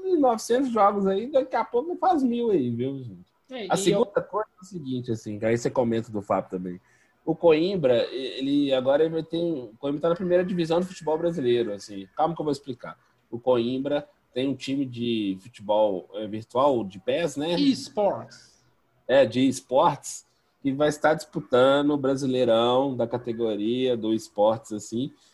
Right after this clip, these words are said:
Speaker 1: que é muito legal, porque, assim, então eles estão se organizando e enxergaram isso como uma ferramenta de expandir a marca do clube, assim,
Speaker 2: Como bom
Speaker 1: atrair
Speaker 2: demais,
Speaker 1: novos torce-,
Speaker 2: muito legal.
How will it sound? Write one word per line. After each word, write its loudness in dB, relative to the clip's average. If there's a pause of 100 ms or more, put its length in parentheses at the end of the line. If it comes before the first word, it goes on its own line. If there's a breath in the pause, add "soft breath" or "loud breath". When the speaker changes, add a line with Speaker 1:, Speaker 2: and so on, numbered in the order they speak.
(140 soft breath)
Speaker 1:
que -4
é 2
muito 2
legal, 4
porque, -2
assim, 0
então -4
eles -2
estão 0
se 0
organizando 0
e -4
enxergaram 2
isso -2
como -10
uma -4
ferramenta -2
de -12
expandir -4
a -2
marca -4
do -6
clube, -2
assim, -6
Speaker 2:
Como -2
bom -2
Speaker 1:
atrair 6
Speaker 2:
demais, 2
Speaker 1:
novos -8
torce-, -2
Speaker 2:
muito -2
legal. -8